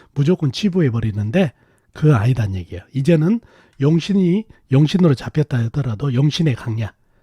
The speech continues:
사주 강약뿐만 아니라 용신의 강약, 그 다음에 용신의 질을 잘 살펴서 통별을 해야 돼요. 무조건 용신이다 해서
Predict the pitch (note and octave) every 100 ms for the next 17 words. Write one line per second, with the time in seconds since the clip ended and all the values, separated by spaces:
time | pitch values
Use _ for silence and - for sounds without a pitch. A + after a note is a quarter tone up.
0 | _ - G3+ F3+ A#2 C3 C3+ - C3+ A#2+
1 | A2 G#2+ D3+ G3 _ _ - B2 C3 D3
2 | B2+ - A2+ B2 E3 - _ _ - B2+
3 | B2+ A#2 C3+ A#2 C#3+ E3 A2 - D#3+ E3+
4 | G#3+ - - _ - C#3+ C3 C#3 G3 G#3+
5 | D#3+ B2+ C3 A2 F#2+ G#2 A2 - F2+ -
6 | - _ _ _ _ _ _ _ _ _
7 | _ _ _ _ - D#3+ G#3+ A3 G3 G3
8 | C#3 D#3+ G3 D#3+ C#3 C#3 C#3+ F#3+